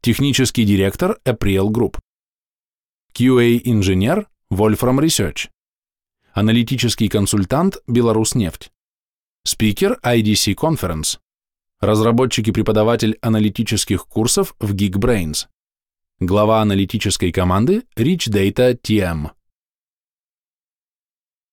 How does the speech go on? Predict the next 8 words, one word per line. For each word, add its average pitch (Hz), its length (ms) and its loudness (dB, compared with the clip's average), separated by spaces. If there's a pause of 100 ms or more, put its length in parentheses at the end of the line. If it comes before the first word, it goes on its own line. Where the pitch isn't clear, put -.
(140)
Андрей 90 460 0
Сулейков. - 640 -2 (720)
Сулейков 165 560 2
Андрей 117 340 2
Владленович, 92 760 -2 (600)
сулейков 117 520 2
точка 104 360 -2
ру, 101 200 0